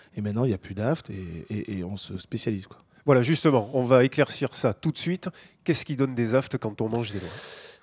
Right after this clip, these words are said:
Speaker 1: Alors, ce qui donne des aftes, en fait, c'est que la plupart des gens, ils ramassent leurs noix un peu trop tard, elles sont au sol, euh, le sol n'est pas préparé, c'est-à-dire que l'herbe est haute, après l'humidité, hop, elles chopent des champignons, champignons, vous les mangez, clac, ça, votre palais, il est rempli de,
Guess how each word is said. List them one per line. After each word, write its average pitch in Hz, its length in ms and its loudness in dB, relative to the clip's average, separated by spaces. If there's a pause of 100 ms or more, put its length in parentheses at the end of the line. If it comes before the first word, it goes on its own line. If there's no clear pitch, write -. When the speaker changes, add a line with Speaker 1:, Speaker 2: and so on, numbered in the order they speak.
(100)
Speaker 1:
Alors, 120 240 4
ce - 60 -6
qui - 80 -10
donne 170 160 2
des 156 140 4
aftes, 190 160 4
en 170 40 4
fait, 175 160 2
c'est 156 120 -4
que - 40 -16
la - 60 4
plupart 143 240 0
des 143 120 4
gens, 156 100 2
ils 135 80 2
ramassent 131 260 2
leurs 107 100 0
noix 160 380 4
un 135 100 -4
peu 131 100 -2
trop 120 140 0
tard, 170 460 2
elles 117 100 -2
sont - 140 -4
au 101 80 -4
sol, 180 340 6 (180)
euh, 107 140 -2
le 107 120 0
sol 127 180 2
n'est 113 60 2
pas 113 140 0
préparé, 123 300 2
c'est-à-dire 98 220 -4
que - 60 -12
l'herbe 92 160 -4
est 104 80 2
haute, 160 340 4
après 131 220 -2
l'humidité, 127 580 2 (140)
hop, - 240 0
elles - 40 -6
chopent 120 140 -6
des 120 80 2
champignons, 117 480 -2
champignons, 123 380 -4
vous 120 60 2
les 110 60 2
mangez, 101 280 0
clac, 131 240 0
ça, 92 360 -2
votre 104 200 -4
palais, 135 360 4
il 107 220 0
est 98 60 -2
rempli 117 340 -2
de, 107 300 0